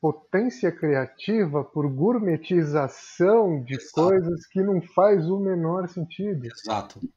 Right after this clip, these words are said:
Speaker 1: E é o que você falou, ca-, cara, design é design.
Speaker 2: É, exato.
Speaker 1: Design
Speaker 2: Design é
Speaker 1: é muito
Speaker 2: projeto.
Speaker 1: mais, é isso, sabe?
Speaker 2: Ponto.
Speaker 1: Não é, é que
Speaker 2: A
Speaker 1: nem
Speaker 2: sua
Speaker 1: aquela
Speaker 2: ca-,
Speaker 1: coisa
Speaker 2: é, sua capacidade de saber projetar, cara. Projetar o quê? Projetar
Speaker 1: Perfeito.
Speaker 2: as coisas pras pessoas, entendeu? Tanto que eu, eu,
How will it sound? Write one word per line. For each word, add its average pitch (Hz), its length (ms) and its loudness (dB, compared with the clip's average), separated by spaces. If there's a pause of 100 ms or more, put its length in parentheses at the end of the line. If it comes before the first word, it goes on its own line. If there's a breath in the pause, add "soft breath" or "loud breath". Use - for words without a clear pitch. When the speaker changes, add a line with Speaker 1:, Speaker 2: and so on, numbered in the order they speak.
Speaker 1:
E 208 140 2
é 220 60 6
o 220 60 4
que 220 60 -12
você 226 100 -4
falou, 220 300 0
ca-, - 220 -12
cara, 285 180 0
design 233 280 2
é - 20 0
design. 151 440 -4 (440)
Speaker 2:
É, 120 120 0
exato. 117 400 -4
Speaker 1:
Design 175 280 6
Speaker 2:
Design - 20 8
é 262 40 6
Speaker 1:
é 226 40 4
muito 294 220 2
Speaker 2:
projeto. - 40 -
Speaker 1:
mais, 311 300 2 (500 soft breath)
é 392 260 8
isso, 294 540 2
sabe? 165 460 0
Speaker 2:
Ponto. - 20 6
Speaker 1:
Não 151 200 -2
é, 202 520 -2
é 190 40 -4
que 208 140 -4
Speaker 2:
A 214 40 2
Speaker 1:
nem 269 80 2
Speaker 2:
sua - 20 -2
Speaker 1:
aquela 262 260 -2
Speaker 2:
ca-, - 0 -
Speaker 1:
coisa 180 260 -2 (380)
Speaker 2:
é, 156 160 4
sua 220 140 0
capacidade 240 480 4
de - 40 6
saber 226 220 2
projetar, 196 540 0
cara. 104 420 -8 (220)
Projetar 180 320 -2
o 233 60 -4
quê? 220 120 -2
Projetar - 280 -6
Speaker 1:
Perfeito. 220 340 -8
Speaker 2:
as - 100 -2
coisas 220 340 2
pras - 180 -4
pessoas, 139 520 0
entendeu? 117 440 -8 (640 soft breath)
Tanto 175 160 2
que 226 80 -2
eu, 202 180 -4
eu, 156 260 -2